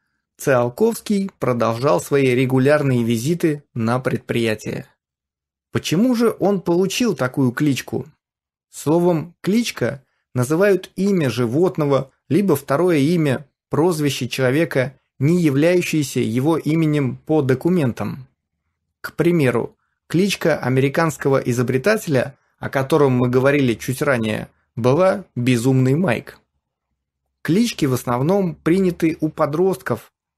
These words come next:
в преступных сообществах.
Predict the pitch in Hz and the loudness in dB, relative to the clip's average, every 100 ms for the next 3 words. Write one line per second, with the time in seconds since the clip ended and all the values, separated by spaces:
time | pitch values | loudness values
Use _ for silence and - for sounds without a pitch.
0 | _ _ - 135 131 - 202 185 180 - | _ _ -2 -2 -2 -2 -2 0 -4 -4
1 | _ - 127 135 135 131 117 - 98 - | _ -8 -2 2 0 -2 -8 -8 -14 -14
2 | _ | _